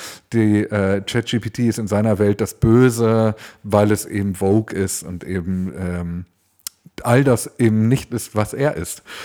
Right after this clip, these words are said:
Und ich könnte mir vorstellen, dass er das Gefühl hat, dass er, ich, vermutlich sieht er wir-, ist totale Mutmaßung, ne? Aber ich sehe da schon einen Elon Musk vor mir,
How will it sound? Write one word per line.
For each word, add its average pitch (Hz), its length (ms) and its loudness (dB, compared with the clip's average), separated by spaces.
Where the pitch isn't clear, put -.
Und 113 420 0
ich - 180 -6
könnte 151 240 0
mir 135 120 2
vorstellen, 131 420 2
dass 110 120 -2
er 113 160 2
das 117 200 2
Gefühl 127 340 -2
hat, 120 140 0
dass 107 120 -6
er, 120 500 2
ich, - 220 -8
vermutlich 160 640 0
sieht 156 200 -4
er 135 220 0
wir-, 151 140 -2
ist - 260 -4
totale 104 340 0
Mutmaßung, 92 600 -6
ne? 120 160 -2
Aber 117 260 -4
ich - 160 -8
sehe 160 320 4
da 135 140 6
schon 190 600 0
einen 127 300 4
Elon 123 300 2
Musk 131 260 0
vor 135 240 2
mir, 131 260 2